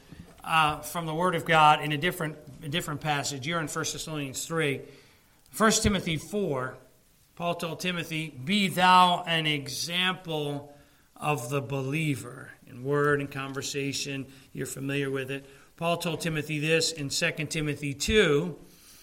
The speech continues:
"And these things, and the things that thou hast heard of me among many witnesses,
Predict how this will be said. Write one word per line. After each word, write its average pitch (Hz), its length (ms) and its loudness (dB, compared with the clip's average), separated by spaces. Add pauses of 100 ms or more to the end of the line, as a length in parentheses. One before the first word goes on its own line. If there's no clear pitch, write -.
(240)
"And 160 180 -2
these 214 380 6
things, 175 340 4
and 185 140 2
the 180 80 2
things 247 340 2
that 196 140 -4
thou 190 220 6
hast - 160 0
heard 202 200 2
of 165 140 0
me 220 180 2
among 180 340 2
many 185 280 2
witnesses, 165 880 -2